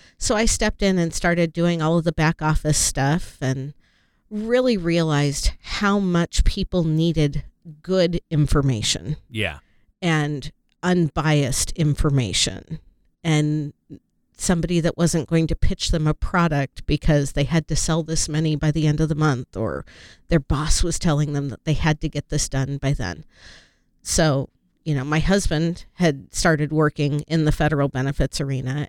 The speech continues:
Speaker 1: and realized that I had a pretty good grasp of all of this because of what I'd grown up with,
Speaker 2: Yeah.
Speaker 1: with my mom and dad. Um, and my dad had actually gotten very bad advice when he retired. His banker talked him into taking a lump sum distribution,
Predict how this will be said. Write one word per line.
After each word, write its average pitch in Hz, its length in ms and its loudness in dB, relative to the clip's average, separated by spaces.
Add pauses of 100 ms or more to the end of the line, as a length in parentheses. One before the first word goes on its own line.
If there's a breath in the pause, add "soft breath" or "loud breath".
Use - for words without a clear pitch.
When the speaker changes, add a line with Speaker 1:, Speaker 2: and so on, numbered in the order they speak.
Speaker 1:
and 147 420 0
realized 175 640 0
that 151 240 0 (240)
I 277 320 -2
had 190 220 2
a 180 40 0
pretty - 280 2
good - 240 -4
grasp 143 560 0
of 233 120 0
all 226 220 2
of 226 80 0
this 262 320 0
because 175 380 2
of 160 80 -4
what 160 80 2
I'd 160 120 2
grown 156 280 0
up 156 180 0
with, 104 400 0
Speaker 2:
Yeah. 185 160 -2
Speaker 1:
with - 180 0
my 160 120 0
mom 151 240 0
and 143 100 -4
dad. - 320 -6 (640 loud breath)
Um, 147 340 0 (160)
and 190 120 2
my 170 100 4
dad 175 300 0
had 170 120 0
actually 156 360 -2
gotten 156 280 -2
very 151 260 2
bad 139 420 0
advice 120 640 -2 (140)
when 160 180 2
he 151 180 -2
retired. - 640 -4 (960)
His 175 240 2
banker 160 340 0
talked - 380 0
him 160 120 2
into 143 200 -2
taking 147 360 0
a 139 80 0
lump 143 260 0
sum 151 280 0
distribution, 147 840 0